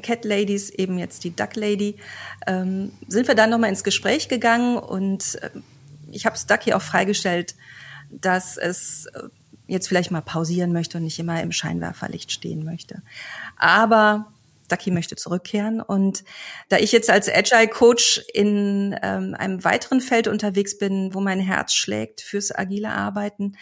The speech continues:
haben wir uns überlegt, dass wir die beiden Felder verbinden. Also Lego Serious Play wird es weiterhin sein. Ducky wird auch weiterhin seine Bühne bekommen.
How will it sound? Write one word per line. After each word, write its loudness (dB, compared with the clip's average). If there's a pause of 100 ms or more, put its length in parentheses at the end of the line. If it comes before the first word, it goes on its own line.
(480)
haben -2
wir -2
uns -2
überlegt, 0
dass -2
wir 0
die -2
beiden 0
Felder -2
verbinden. -6
Also 0
Lego 6
Serious -2
Play -2
wird -4
es -6
weiterhin -2
sein. -2
Ducky 2
wird 2
auch -2
weiterhin 2
seine -2
Bühne 2
bekommen. 0